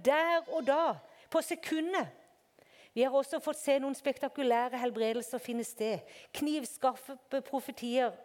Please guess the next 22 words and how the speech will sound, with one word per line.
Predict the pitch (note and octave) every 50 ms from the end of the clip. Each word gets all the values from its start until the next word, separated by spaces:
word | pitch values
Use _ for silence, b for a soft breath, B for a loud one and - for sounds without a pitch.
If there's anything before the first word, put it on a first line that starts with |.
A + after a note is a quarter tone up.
| - B B B B
er | A#3+ B3 A#3
uttalt, | A3+ A3 A3 G3+ - - A#3+ G#3
og | - A#3 - -
sterke | - - E4 D4 - - - - B3+
manifestasjoner | B3 B3+ C4 C4 - C#4 C4 - - C4+ - - A#3+ A3 G#3+ A3 A3+ B3 B3 A#3+ B B B B B A3
av | G#3
Guds | - A#3+ A#3 - - - - -
ånd | - G3+ G3+ G#3 G#3+ G#3+ G3+ B B B B G#3
i | G3+
menneskers | G3+ G3+ G3+ F#3+ F#3 F3+ - - - G3 F#3+ F3+ - - - _ _ -
liv. | E3 F#3+ F3 E3+ D#3+ - - - _ _ _ _ _ _ _ _ _ _ _ _ _ _ _ _ _ _ - - B B B B B
Som | - A#3 A3 A3+
ekse-, | A3+ - - A#3 - G3+
som | - A#3 A3+
et | A3+ - B3
eksempel | A#3+ - A#3 A3 G#3+ - - A#3
så | - - A3+ G3+
forteller | A#3 - - A3+ G#3 G#3 G#3
han | G#3+ G#3+
om | G#3+ G#3+
en | G#3
bibelskoleelev | F#3+ F#3+ G3+ F#3+ G3 - - - - G#3 G3 G3+ G3+ G#3+ G#3+ F#3 D3